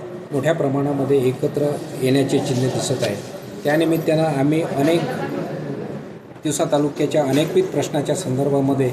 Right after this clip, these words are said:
या ठिकाणी तिवसा तहसीलदार साहेबांना निवेदन दिलेलं आहे. त्यामध्ये शासनाने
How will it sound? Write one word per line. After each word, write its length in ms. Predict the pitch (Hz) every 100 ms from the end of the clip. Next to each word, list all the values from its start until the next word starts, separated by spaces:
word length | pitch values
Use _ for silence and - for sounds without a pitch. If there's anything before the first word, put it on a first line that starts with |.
| 117
या 100 | 127
ठिकाणी 320 | 139 135 135
तिवसा 280 | 127 123 147 - - - - - - 135
तहसीलदार 380 | 123 156 139 131
साहेबांना 460 | - 113 127 127 139 - 127
निवेदन 400 | 120 127 123 131
दिलेलं 320 | 120 123 120
आहे. 180 | 101 - - - - - - -
त्यामध्ये 560 | 151 165 165 170 170 175 - -
शासनाने 680 | - 135 - 160 165 170